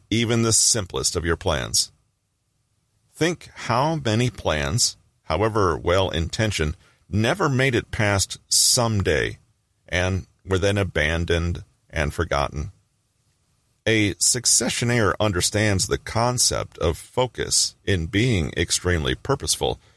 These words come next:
and being wired differently from the fact that they realize that they're only as good as their plan.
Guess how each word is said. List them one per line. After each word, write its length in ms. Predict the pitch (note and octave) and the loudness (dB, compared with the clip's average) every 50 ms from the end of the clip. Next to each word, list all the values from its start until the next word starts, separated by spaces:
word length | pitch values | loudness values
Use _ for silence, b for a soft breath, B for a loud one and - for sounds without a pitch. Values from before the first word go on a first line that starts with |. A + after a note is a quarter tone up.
| b b b b b | b b b b b
and 440 | - F2 A2+ C3+ D3+ C3 G#2+ D#2+ - - - - | -2 0 0 2 2 2 0 0 -2 -6 -6 -2
being 280 | - F#2+ F2+ E2 D#2+ D2 | 0 2 2 2 0 0
wired 300 | C#2 C2 A#1 A#1 - - | 0 -2 -2 -2 -2 -2
differently 460 | A#2+ - - - C#2 C2 C#2+ C2+ - b b b b b b b _ | -2 -2 -2 -2 -4 -2 -2 -4 -4 b b b b b b b _
from 140 | C3+ B2+ A#2+ | -2 -2 -2
the 60 | A#2+ | -2
fact 300 | G#2+ - C3+ B2 A#2 A2 | -2 0 0 0 0 -2
that 120 | G2+ E2 | -2 -2
they 120 | - G2+ G2 | 2 2 2
realize 600 | F#2 F#2+ A#2 C#3 B2+ G2 D2 C2+ C#2 D#2+ F2 G#2+ | 4 4 2 2 2 2 2 0 0 0 0 0
that 200 | G2 F#2 - - | 0 0 0 0
they're 300 | G#2 A2 C#3 F3 F#3 - - | 0 0 0 0 -2 -2 -2
only 280 | G#2+ B2 C3 B2+ A2 | -2 -2 0 2 2
as 100 | G#2 G2 | 2 2
good 160 | - A2+ G#2+ | 2 2 0
as 140 | A2 A2 G#2 | 0 0 0
their 120 | A#2+ A2+ G#2+ | 0 0 0
plan. 500 | - - G#2 A2 C#3 C#3 - - A#2 | -2 -4 -4 -4 -4 -4 -6 -10 -14